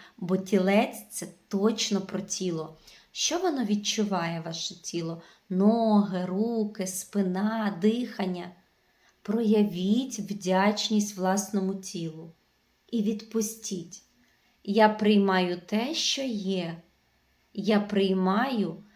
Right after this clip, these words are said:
що ще не все ідеально, але я рухаюсь. Ця практика допомагає налаштуватися на ресурс, на достаток, а не на відсутність чи брак чогось.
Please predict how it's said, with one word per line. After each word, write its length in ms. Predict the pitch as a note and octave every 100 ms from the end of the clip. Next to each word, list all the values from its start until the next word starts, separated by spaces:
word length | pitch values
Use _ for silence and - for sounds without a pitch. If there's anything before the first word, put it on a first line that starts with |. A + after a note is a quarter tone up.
| _
що 300 | - - A#3+
ще 280 | - - C#4
не 100 | B3
все 380 | G#3+ - B3+ A#3+
ідеально, 840 | A#3 F#3+ A3 G#3 F#3+ F3 E3+ E3+ - -
але 300 | G#3 F#3+ F3+
я 600 | E3+ E3 F#3 G#3 A#3+ -
рухаюсь. 1000 | G3 F#3 F#3+ F3+ - F3 D#3+ D#3+ D#3+ - - _ _ _ - - - - -
Ця 140 | B3
практика 580 | G#3 A#3+ A3+ A3+ A3 A3
допомагає 760 | G#3 G#3 G#3+ G#3 G#3 A3 G#3+ G3+
налаштуватися 1000 | G3+ G3 G#3 - G3+ G#3+ G#3+ G#3 - G3+
на 200 | G3+ G#3+
ресурс, 720 | A3+ - A3 G#3+ G3+ G3+ -
на 160 | F3+
достаток, 880 | F#3+ B3 - - G#3+ G3 G3 F#3 - - - -
а 140 | B3 C4
не 180 | B3+
на 200 | A#3+ A#3+
відсутність 960 | G#3+ G#3+ G#3 - B3 B3+ - A3 G#3 -
чи 160 | - A3
брак 440 | G3 G#3 F3 -
чогось. 720 | - F#3+ F3 E3 E3 E3 -